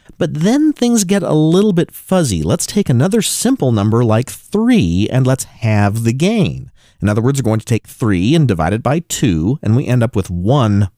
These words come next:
point five. But an integer is required here, and so the digital audio processor rounds one point five to two.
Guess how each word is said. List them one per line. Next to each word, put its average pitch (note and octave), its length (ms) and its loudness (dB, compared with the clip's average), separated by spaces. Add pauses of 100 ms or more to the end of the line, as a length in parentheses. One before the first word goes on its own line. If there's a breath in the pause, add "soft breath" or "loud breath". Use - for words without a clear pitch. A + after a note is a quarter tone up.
point A2 640 -4 (160)
five. G#2 880 -4 (600 soft breath)
But C#3 100 2
an C3+ 160 2 (100)
integer C#3 520 2
is E2 180 -2
required D2+ 600 -4
here, C#2 340 -6
and F2+ 180 0
so A#2+ 420 2
the G#2+ 360 0
digital D#3+ 480 0
audio C3+ 340 2
processor G#2 920 -2 (340 soft breath)
rounds B2+ 640 2
one B2+ 280 2
point A#2+ 300 -2
five E2+ 560 -2 (200)
to B2 120 -2
two. F2 840 -2